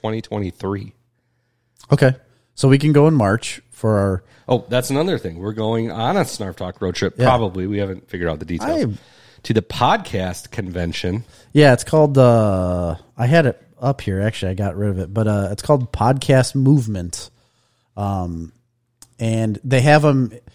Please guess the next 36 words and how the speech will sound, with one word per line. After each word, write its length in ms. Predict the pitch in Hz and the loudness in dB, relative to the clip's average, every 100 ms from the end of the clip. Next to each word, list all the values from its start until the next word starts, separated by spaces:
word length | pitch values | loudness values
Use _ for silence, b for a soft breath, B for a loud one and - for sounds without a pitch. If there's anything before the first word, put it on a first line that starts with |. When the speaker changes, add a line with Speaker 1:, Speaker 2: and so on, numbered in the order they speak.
| b b - | b b -4
Speaker 2:
there's 140 | 131 | -2
Podcast 500 | - 165 165 160 - | 2 2 4 2 4
Movement 480 | 135 131 127 131 123 | 2 4 4 4 2
in, 180 | 120 110 | -2 0
like, 280 | 104 101 107 | 0 0 -2
New 120 | 113 | 0
York 460 | 110 110 113 - - | 2 2 2 -2 -10
and 200 | 110 104 | -6 -4
one 200 | 104 110 | -2 -2
in 120 | 101 | -4
Florida 680 | - - 107 110 98 92 92 _ - | -8 -6 -4 -2 -4 -6 -8 _ -8
that's 420 | 110 101 - - - | -6 -4 -6 -14 -10
relatively 520 | 113 113 110 107 101 | -6 -4 -4 -4 -6
expensive. 560 | 92 - 107 - 123 - B B B B | -6 -6 -4 0 -2 -2 B B B B
But 100 | 127 | 2
then 100 | 143 | 4
I 60 | 139 | 4
found 280 | 135 131 | 4 2
this 160 | 113 - | 0 -2
one 380 | 120 120 113 110 | 0 0 0 -4
in 360 | 127 113 107 104 | -4 -2 0 -2
Las 240 | 104 104 | -2 -2
Vegas. 580 | 107 123 139 90 - - _ _ _ _ _ | 0 2 2 -2 -6 -12 _ _ _ _ _
It's 80 | _ | _
pretty 220 | - 240 | -2 0
cheap 500 | - 170 190 - _ - | 2 2 2 -2 _ -2
for 280 | 120 113 | 0 2
a 100 | 107 | 0
ticket 340 | 110 127 135 120 | 0 2 2 0
to 100 | 120 | 0
go 220 | 117 123 | 2 4
there, 300 | 127 127 131 - | 4 4 2 -2
a 100 | 107 | -4
general 320 | 107 117 113 | 0 0 0
admission 340 | 104 107 - 110 | 0 -2 -2 -2
ticket 460 | 113 107 113 104 | -2 0 -2 -2